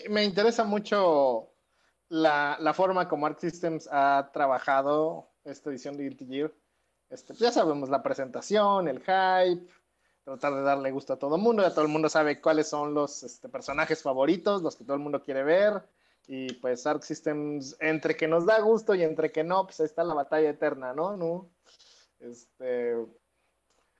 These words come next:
entonces el hecho de que a, ocupen un slot para un personaje nuevo y un personaje bastante llamativo, ¿eh? Me gustó mucho también la presentación de Giovanna. Me gustó que su arma es un perro, literal. Este,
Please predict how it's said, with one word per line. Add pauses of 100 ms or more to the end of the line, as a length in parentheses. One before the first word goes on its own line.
entonces
el
hecho
de
que
a,
ocupen
un
slot
para
un
personaje
nuevo
y
un
personaje
bastante
llamativo,
¿eh?
Me
gustó
mucho
también
la
presentación
de
Giovanna. (340)
Me
gustó
que
su
arma
es
un
perro,
literal. (600)
Este,